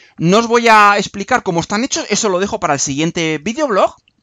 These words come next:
Pero aquí simplemente, para que veáis cómo funcionan, os vais aquí a periféricos, display,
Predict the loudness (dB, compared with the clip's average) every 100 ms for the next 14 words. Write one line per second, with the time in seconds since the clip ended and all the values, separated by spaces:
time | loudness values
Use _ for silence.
0 | _ _ _ _ _ _ _ _ -6 -4
1 | -4 -2 -2 -2 0 0 -2 _ _ -20
2 | -20 _ _ -2 0 0 0 4 4 2
3 | -2 -8 -10 -6 -4 -2 -2 -2 -2 -4
4 | -4 -6 -10 _ _ _ -4 -2 0 -2
5 | -2 -2 0 0 -2 -4 -6 -6 -6 -6
6 | -8 -10 -8 -6 -6